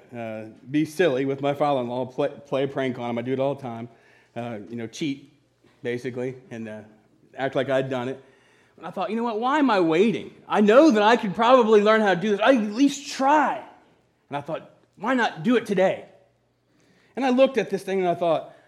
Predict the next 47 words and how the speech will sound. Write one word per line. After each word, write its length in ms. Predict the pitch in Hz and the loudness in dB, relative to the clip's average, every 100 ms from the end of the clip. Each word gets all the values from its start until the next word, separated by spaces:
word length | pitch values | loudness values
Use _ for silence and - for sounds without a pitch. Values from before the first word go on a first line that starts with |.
| _ | _
"Man, 400 | 226 233 185 - 190 202 | -4 -2 -2 -6 -18 -14
what 240 | 214 262 277 | -6 0 2
an 100 | 220 | 2
example, 600 | 170 151 185 226 160 135 | -2 -2 0 0 0 -2
really. 220 | 165 147 | 0 0
What 140 | 190 285 | 0 -4
a 40 | |
mess 480 | 170 190 247 269 - | -2 0 0 -2 -4
this 320 | 175 147 - | -4 -4 -4
is. 360 | 147 113 104 147 | -6 -6 -12 -10
And 340 | 156 170 190 | -8 -8 -8
there's 120 | 233 | -6
no 160 | 277 262 | -2 0
reason 240 | 247 208 | 0 -2
to 80 | 170 | -6
cheat 300 | - 196 208 | -8 -4 -2
on 120 | 277 | 0
it. 80 | 262 | 2
Who 140 | 311 | 4
am 100 | 339 | 4
I 140 | 277 214 | 4 0
fooling?" 560 | - 359 359 277 151 | 4 6 8 6 0
And 920 | - - _ _ _ _ _ _ _ 190 | -8 -20 _ _ _ _ _ _ _ -14
it 20 | |
was 80 | 180 | -8
time 300 | 220 202 165 | -2 0 -2
to 60 | |
solve 360 | - 196 180 120 | -4 -4 -4 -6
it. 100 | - _ _ _ _ - _ _ - | -10 _ _ _ _ -20 _ _ -14
And 80 | 165 | -6
I'll 80 | |
let 160 | 175 170 | -4 -2
you 60 | 165 | -2
know 140 | 160 | -2
if 100 | 156 | 0
I 60 | 143 | -2
was 160 | 139 | -4
successful 480 | 139 - 175 165 131 | -8 -2 -2 -2 -8
with 100 | 123 | -6
that 500 | 123 131 - - _ - - - _ _ 135 | -4 -4 -6 -20 _ -20 -20 -20 _ _ -8
later 300 | 135 127 143 | -6 -4 -2
on. 260 | 135 107 - _ _ _ _ _ _ _ _ _ _ _ _ _ _ _ _ - | -4 -6 -16 _ _ _ _ _ _ _ _ _ _ _ _ _ _ _ _ -6
But 100 | 165 | 0
that 140 | 180 | 2
Rubik's 380 | 180 185 156 - | 4 4 2 -4
Cube 340 | - 180 135 | -2 0 0
there, 340 | 120 117 117 | -2 -6 -8